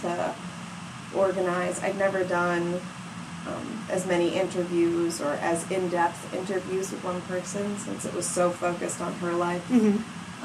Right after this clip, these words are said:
Speaker 1: Um, it was hard to form a relationship that would allow her to be open to sharing things with me in such a short amount of time.
Speaker 2: So you actually interviewed her?
Speaker 1: Yeah,
Speaker 2: Oh,
Speaker 1: I
Speaker 2: that's
Speaker 1: got,
Speaker 2: fantastic.
Speaker 1: I got to meet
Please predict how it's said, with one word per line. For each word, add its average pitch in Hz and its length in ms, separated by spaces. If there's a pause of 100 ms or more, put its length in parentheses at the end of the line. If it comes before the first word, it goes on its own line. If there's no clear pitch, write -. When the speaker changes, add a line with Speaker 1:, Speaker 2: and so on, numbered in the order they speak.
Speaker 1:
Um, 170 140 (220)
it 185 60
was 175 120
hard 175 280
to 165 140
form 190 400
a 185 60
relationship 170 840 (100)
that - 160
would 175 100
allow 160 640 (500)
her 180 140
to 175 160
be 180 160
open 180 240
to 185 100
sharing 180 420
things 175 300
with 180 140
me 180 120
in 175 120
such 180 220
a 180 80
short 180 240
amount 180 260
of 175 140
time. 180 80
Speaker 2:
So 180 120
you 294 140
actually 220 300
interviewed 202 400
her? 175 160 (180)
Speaker 1:
Yeah, 220 300
Speaker 2:
Oh, 277 80
Speaker 1:
I 339 40
Speaker 2:
that's 269 180
Speaker 1:
got, - 60
Speaker 2:
fantastic. 214 540
Speaker 1:
I 202 40
got 190 140
to 214 100
meet 190 200